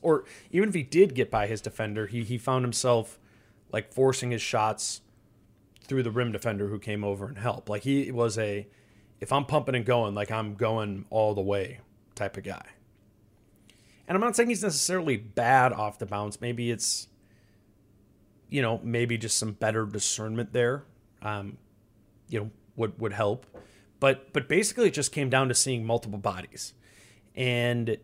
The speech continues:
and when he did, it, you know, it, it hurt his effectiveness. And I think the stat that stood out here for me too, that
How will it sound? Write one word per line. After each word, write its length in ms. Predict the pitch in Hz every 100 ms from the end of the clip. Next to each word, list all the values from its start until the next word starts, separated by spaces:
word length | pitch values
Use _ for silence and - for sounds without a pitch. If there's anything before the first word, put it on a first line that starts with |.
| _ _ _ _ _ _ _ _ _ 135
and 140 | 127
when 140 | 139
he 140 | 139 143
did, 540 | 120 151 185 147 156 - -
it, 280 | 120 120 - _ _ -
you 120 | 110
know, 220 | 101 117 - _ -
it, 140 | 117
it 120 | 135 104
hurt 180 | 123 139
his 120 | 127
effectiveness. 640 | - 160 190 110 110 117
And 80 | 113
I 40 |
think 160 | 110 117
the 60 | -
stat 400 | - 131 165 -
that 60 |
stood 200 | - 117
out 160 | 113 113
here 140 | 117
for 140 | - 110
me 120 | 110
too, 240 | 160 190
that 180 | 104 95